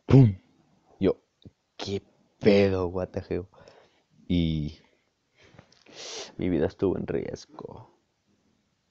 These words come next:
No, o sea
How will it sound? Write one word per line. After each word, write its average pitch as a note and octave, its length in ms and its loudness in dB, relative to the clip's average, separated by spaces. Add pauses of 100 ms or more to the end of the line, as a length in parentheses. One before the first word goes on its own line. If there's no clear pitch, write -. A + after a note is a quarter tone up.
(2250)
No, B2 240 -4
o G#2+ 40 -6
sea F#2+ 400 -6